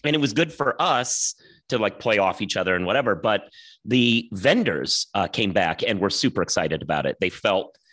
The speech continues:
they felt like it was saving them time to only give the spiel once. They felt heard a lot more. And, you know, and one of the quirks, and, you know,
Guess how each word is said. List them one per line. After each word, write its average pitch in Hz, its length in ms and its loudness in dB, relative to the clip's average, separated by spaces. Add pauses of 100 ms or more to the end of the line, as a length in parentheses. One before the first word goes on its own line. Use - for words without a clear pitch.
(280)
they 107 120 0
felt 101 320 0
like 95 180 -2
it 82 100 -2
was 85 320 0
saving 110 360 2
them 104 240 2
time 98 460 2
to 107 100 -2
only 90 240 2
give 87 180 -2
the 85 80 -6
spiel 95 340 0
once. 90 460 -2 (240)
They 92 160 -2
felt - 480 -2
heard 104 500 2
a - 80 0
lot 101 280 0
more. 95 340 0 (180)
And, 110 240 -4
you 180 120 0
know, 170 220 -2
and 135 160 0
one 143 120 2
of 175 60 2
the 117 60 0
quirks, 104 420 -2
and, 95 240 -6
you 92 100 -6
know, 85 260 -4